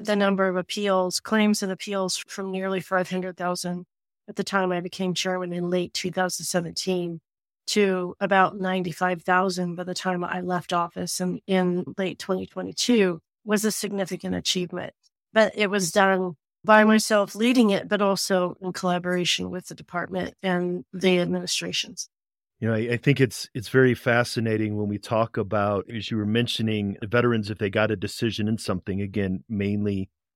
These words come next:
Speaker 2: disability, and they, it comes to you because they feel like something's wrong. Like this, you don't get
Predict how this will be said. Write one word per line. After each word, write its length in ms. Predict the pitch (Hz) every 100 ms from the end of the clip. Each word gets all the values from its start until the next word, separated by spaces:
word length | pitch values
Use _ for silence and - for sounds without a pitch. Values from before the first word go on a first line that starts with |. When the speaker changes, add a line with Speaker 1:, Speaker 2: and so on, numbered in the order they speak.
| _
Speaker 2:
disability, 800 | 117 107 98 104 143 123 104 98 - _ _ _ _ _ _
and 260 | 123 113 110
they, 160 | 120 131 127
it 140 | 139
comes 260 | - 170 135
to 100 | 131
you 160 | 165
because 440 | 160 135 - 127 101
they 160 | 135
feel 280 | 143 156 135
like 200 | 123 120
something's 400 | - 123 123 98
wrong. 180 | 127 110
Like 220 | 101 107
this, 200 | 147 - -
you 100 | 143
don't 320 | 170 156 127
get 240 | 123 175